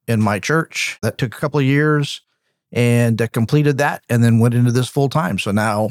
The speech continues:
we're working at multiple places around the world and we teach what we call biblical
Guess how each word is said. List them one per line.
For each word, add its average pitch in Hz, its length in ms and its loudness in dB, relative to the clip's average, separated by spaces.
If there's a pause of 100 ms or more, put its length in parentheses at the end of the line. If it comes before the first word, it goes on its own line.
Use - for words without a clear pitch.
(140)
we're 113 120 -2
working 117 580 0 (220)
at 113 160 -4
multiple 117 340 -2
places 120 440 -4
around 120 240 0
the 110 80 0
world 131 380 0
and 101 100 -2
we 110 120 0
teach - 520 -4 (100)
what 104 160 -2
we 113 80 -4
call 127 180 -2
biblical 135 640 -2